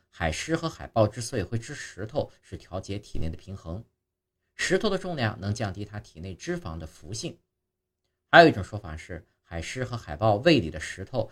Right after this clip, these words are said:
与鸡和鸟宿囊里的小碎石的功能是一样的，都是用来帮助消化食物的。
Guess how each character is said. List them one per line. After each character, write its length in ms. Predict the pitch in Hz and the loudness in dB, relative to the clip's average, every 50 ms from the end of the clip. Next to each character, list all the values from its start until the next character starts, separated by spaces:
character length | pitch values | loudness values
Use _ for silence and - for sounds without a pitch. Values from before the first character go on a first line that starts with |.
| - _ _ | -8 _ _
与 340 | 90 87 85 82 80 - _ _ | -8 -4 -4 -4 -4 -6 _ _
鸡 380 | - - 147 151 160 160 - _ _ | 2 2 2 2 0 -4 -6 _ _
和 200 | _ - 95 98 107 | _ -6 -4 -2 -2
鸟 220 | 101 90 73 65 - | -2 -4 -4 -4 -6
宿 280 | - - - 165 117 110 | -6 -4 -4 -4 -4 -4
囊 280 | 85 85 82 101 131 | -4 -4 -4 -4 -4
里 140 | 147 127 - | -6 -8 -8
的 120 | - 80 73 | -10 -10 -8
小 160 | - - - | -8 -8 -8
碎 160 | - - 156 | -4 -2 -2
石 160 | 117 - - | -2 -2 -4
的 80 | 104 120 | -6 -4
功 160 | - 180 170 | -2 -2 -2
能 120 | 143 147 | -2 -4
是 120 | 147 - 92 | -10 -10 -12
一 100 | 76 80 | -8 -6
样 220 | 107 135 147 117 | -6 -6 -6 -6
的， 160 | 78 78 76 - _ _ _ _ _ _ - | -10 -10 -12 -16 _ _ _ _ _ _ 0
都 100 | 143 139 | 0 2
是 140 | - 123 | 4 4
用 160 | 113 110 98 87 | 4 4 4 2
来 120 | 87 92 | 0 0
帮 200 | - 120 117 123 | 2 2 2 2
助 100 | 113 95 | 0 -4
消 180 | 85 - 139 131 | -4 -2 -2 -2
化 140 | - 107 | -2 -4
食 240 | 90 - - - - | -8 -8 -8 -10 -10
物 160 | 92 123 143 | -6 -6 -6
的。 160 | 135 - - | -6 -6 -8